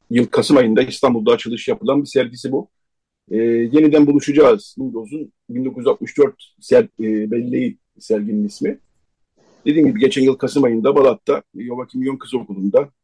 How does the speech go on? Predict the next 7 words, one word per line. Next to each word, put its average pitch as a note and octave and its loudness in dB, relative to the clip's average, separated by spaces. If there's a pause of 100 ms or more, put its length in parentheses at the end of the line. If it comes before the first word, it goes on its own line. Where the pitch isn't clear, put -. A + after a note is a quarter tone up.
(240)
artık G#2+ -4
orası G#2+ 0
bir A2 -2
okul A2 -4
değil A#2+ 0
ama A#2+ 0
binasında, A2 -2